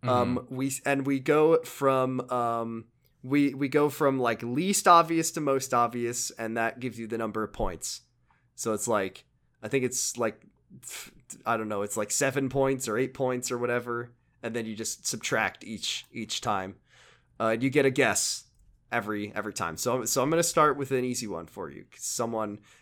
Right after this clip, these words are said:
Speaker 1: actually, now that I think about it, I don't know, I, I don't know how familiar you are with this character, but I, I, I believe, I believe you've got it through osmosis, okay, Argyle?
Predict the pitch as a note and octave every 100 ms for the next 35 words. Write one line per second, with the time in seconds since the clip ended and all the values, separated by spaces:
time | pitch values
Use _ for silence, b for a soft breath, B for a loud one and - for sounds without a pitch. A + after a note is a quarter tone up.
0 | b F#3 - E3 D3+ B2+ b b b _
1 | _ _ _ _ _ _ _ _ - C#3
2 | B2+ A#2+ C3+ G#2+ G2 F2+ C3+ C3+ C3+ B2+
3 | - - C3+ - D3 D#3+ D3+ C#3+ C#3 D3
4 | D#3 D3+ D3 C#3 C3+ B2+ A#2+ B2 D3+ B2+
5 | A#2+ G2 F#2+ F2+ - C3 - C#3 C#3+ E3
6 | E3+ C#3+ C#3+ C3+ D#3 F#3 D3+ C3+ D#3+ D3+
7 | C3 C3 C3 B2+ B2 A2+ G2+ F2+ G2 G2
8 | A2+ A#2 A#2+ A#2+ B2 B2